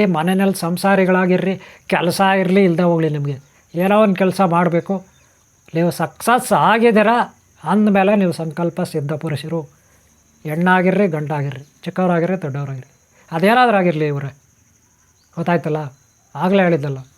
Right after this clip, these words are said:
ನೀವು ಮದುವೆ ಮಾಡ್ಕೊಳ್ತೀರಾ ಮಾಡ್ಕೊಳ್ಳಿ,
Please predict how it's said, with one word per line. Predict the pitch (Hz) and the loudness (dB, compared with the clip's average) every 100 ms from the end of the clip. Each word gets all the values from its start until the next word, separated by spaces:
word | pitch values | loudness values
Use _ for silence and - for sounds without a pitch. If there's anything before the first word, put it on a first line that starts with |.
| _ _ _ _ _ _ _ _ - 160 | _ _ _ _ _ _ _ _ -8 0
ನೀವು | 180 185 190 | 4 4 4
ಮದುವೆ | 156 175 185 | 2 2 2
ಮಾಡ್ಕೊಳ್ತೀರಾ | 175 - 160 160 156 151 - _ | 0 0 -4 -4 -8 -10 -16 _
ಮಾಡ್ಕೊಳ್ಳಿ, | 143 147 147 | -14 -12 -14